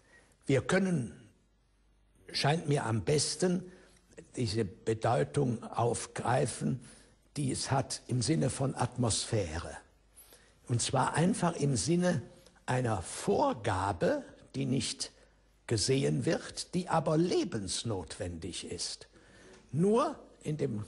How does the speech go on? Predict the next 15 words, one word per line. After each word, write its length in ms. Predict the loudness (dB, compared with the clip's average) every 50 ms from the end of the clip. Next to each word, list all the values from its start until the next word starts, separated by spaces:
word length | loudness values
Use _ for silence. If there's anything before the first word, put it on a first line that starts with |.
| -10 -6 -2
ganz 300 | 0 0 0 0 -2 -4
schmalen 720 | -6 -6 -4 -2 0 0 2 2 2 0 0 -2 -4 -8 -14 -18 -14 -10
Streifen, 720 | -8 -8 -6 -2 -2 0 2 2 0 0 -2 -4 -4 -4 -6 -12 -20 -20 -20 -20 -20 -20 -6 -2
der 200 | -2 0 0 0
um 140 | -2 -2 0
den 160 | 0 -2 0
Erd-, 480 | 0 0 0 2 2 0 -2 -4 -6 -10 -18 -20 -16 -10 -8 -6 -6 -4 -2 -2 -2 0
dem 200 | 0 -2 -2 0
Erdball 580 | 2 2 2 2 0 -2 0 2 2 4 4 4
herum 440 | 4 4 4 2 2 2 2 0
Atmosphäre 880 | 0 -2 -2 -2 -2 0 0 0 0 0 2 2 4 4 4 2 0 -4
bietet, 540 | -4 -6 -8 -8 -8 -6 -4 -4 -4 -4 -8 -16 -20 -20 -20 -20 _ _ 0
können 320 | 2 2 2 2 2 0
Menschen 520 | 0 0 0 0 -2 -2 -2 -2 -2 -2 -2
atmen. 540 | 0 0 0 0 -2 -6 -8 -8 -8 -8